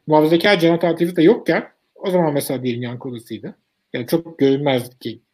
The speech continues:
ki. Sonra onlar aslında bu kamuoyunun parçası haline geldi.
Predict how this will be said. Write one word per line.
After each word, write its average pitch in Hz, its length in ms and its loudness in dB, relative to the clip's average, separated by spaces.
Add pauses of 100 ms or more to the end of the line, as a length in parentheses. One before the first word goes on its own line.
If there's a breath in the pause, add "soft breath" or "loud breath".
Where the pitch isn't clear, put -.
ki. - 220 -8 (1080)
Sonra 202 300 2
onlar 202 280 2
aslında 196 300 -2
bu 196 120 0 (200)
kamuoyunun 214 560 4
parçası 190 360 0
haline 151 200 0
geldi. 98 320 -12